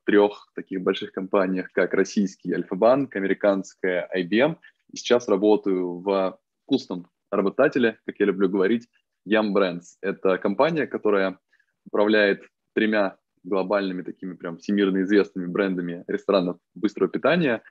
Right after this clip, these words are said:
Taco Bell мексиканский, который, к сожалению, не представлен на российском рынке, но если вы когда-то бывали в С Ш А или в Канаде, или в Великобритании, может быть, вы пробовали. Это Pizza Hut и K F C.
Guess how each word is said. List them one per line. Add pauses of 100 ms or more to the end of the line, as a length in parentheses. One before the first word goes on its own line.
(280)
Taco
Bell
мексиканский,
который,
к
сожалению,
не
представлен
на
российском
рынке,
но
если
вы
когда-то
бывали
в (440)
С
Ш
А
или
в
Канаде,
или
в
Великобритании,
может
быть,
вы
пробовали. (500)
Это
Pizza
Hut (280)
и (160)
K
F
C.